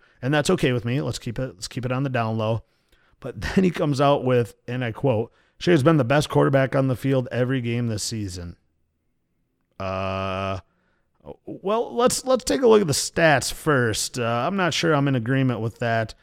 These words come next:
Uh, O'Hara for Middle Tennessee State, twenty-two of thirty-two, two seventeen with two T Ds and I N T. How about Shea? Seventeen of twenty-nine. Nope, lost that. Two hundred three yards. Nope, lost that. He did have three T Ds, but two fumbles. So,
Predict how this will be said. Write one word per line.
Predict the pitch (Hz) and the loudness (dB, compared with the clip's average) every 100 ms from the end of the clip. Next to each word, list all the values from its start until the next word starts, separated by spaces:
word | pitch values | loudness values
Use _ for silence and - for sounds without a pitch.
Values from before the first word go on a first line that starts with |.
| _ _ _ | _ _ _
Uh, | 127 139 139 | -10 -4 0
O'Hara | 135 170 170 160 | 4 8 8 6
for | 156 147 | 4 4
Middle | 147 139 | 4 2
Tennessee | 147 139 - | 2 -2 -2
State, | 117 135 131 | -4 -2 -2
twenty-two | - 123 113 131 | -2 -2 0 -4
of | - | -2
thirty-two, | 123 120 - 123 | -2 -2 -4 -6
two | - 127 | -4 -4
seventeen | 113 - 117 110 - 127 127 120 117 - _ | -4 -2 -2 -4 -4 -2 0 2 -2 -4 _
with | - 110 | -8 -4
two | - 113 | -2 -2
T | 117 | 0
Ds | 117 101 | -2 -2
and | 113 | -2
I | 107 | -2
N | 107 101 | -2 -4
T. | - 87 - _ _ | -8 -12 -16 _ _
How | 139 | 0
about | 139 | 0
Shea? | - 131 92 82 _ _ _ _ _ | 2 0 -2 -8 _ _ _ _ _
Seventeen | - - 113 117 123 | -12 -4 -2 -2 -2
of | 120 | -2
twenty-nine. | 113 127 127 120 139 160 | -2 0 0 0 -2 -4
Nope, | - 98 117 101 | -4 -4 -4 -4
lost | 110 - | -4 -2
that. | 131 110 101 | -2 -4 -4
Two | 143 | -4
hundred | 131 117 | -2 -2
three | 131 | -2
yards. | 139 143 104 | 0 0 -2
Nope, | 98 120 104 | -4 -4 -2
lost | 113 110 | -4 -4
that. | 120 117 | -4 -4
He | 107 | -4
did | 110 131 | -2 -2
have | 113 | -2
three | - 120 | -4 -6
T | 113 113 | -4 -6
Ds, | 113 123 98 | -4 -4 -4
but | 104 - | -6 -8
two | - 156 | -2 -2
fumbles. | 135 147 151 117 113 - _ _ _ _ | 0 0 0 0 -2 -4 _ _ _ _
So, | - 123 113 104 | -6 -2 0 -2